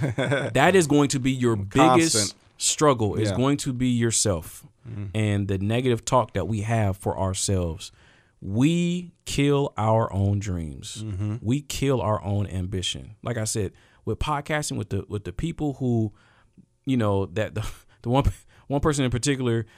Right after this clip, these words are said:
Speaker 2: that had the big, you know, grand
Speaker 1: Mm-hmm.
Speaker 2: opening, the, you know, the
Speaker 1: Fireworks
Speaker 2: photo,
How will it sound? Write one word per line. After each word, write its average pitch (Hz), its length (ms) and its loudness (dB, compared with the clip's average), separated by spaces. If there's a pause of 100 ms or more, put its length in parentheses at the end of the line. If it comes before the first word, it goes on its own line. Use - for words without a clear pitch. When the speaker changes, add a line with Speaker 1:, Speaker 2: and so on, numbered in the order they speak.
Speaker 2:
that 104 140 -4
had 135 220 0
the 107 80 -4
big, 143 640 2 (440)
you 127 100 -4
know, 101 100 -2
grand 127 480 -2
Speaker 1:
Mm-hmm. 127 100 4
Speaker 2:
opening, 123 720 0
the, 85 220 -10
you 131 80 -6
know, 104 120 -4
the 92 40 -4
Speaker 1:
Fireworks 113 400 2
Speaker 2:
photo, 160 140 6